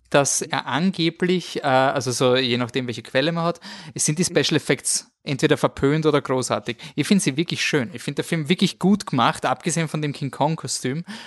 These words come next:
Aber ich muss schon sagen, dass es einer dieser Filme ist, wo noch sehr viel,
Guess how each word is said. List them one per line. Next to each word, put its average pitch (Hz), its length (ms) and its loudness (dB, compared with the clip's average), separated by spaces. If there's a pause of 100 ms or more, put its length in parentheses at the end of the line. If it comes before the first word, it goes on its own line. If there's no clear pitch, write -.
(200)
Aber 131 300 4
ich 147 60 -2
muss 135 220 0
schon 165 260 2
sagen, 165 220 2
dass 156 140 2
es 156 80 0
einer 143 260 0
dieser 156 220 -2
Filme 151 300 -6
ist, 147 220 -10
wo 139 120 -4
noch 143 200 -4
sehr 131 360 -2
viel, 135 440 -4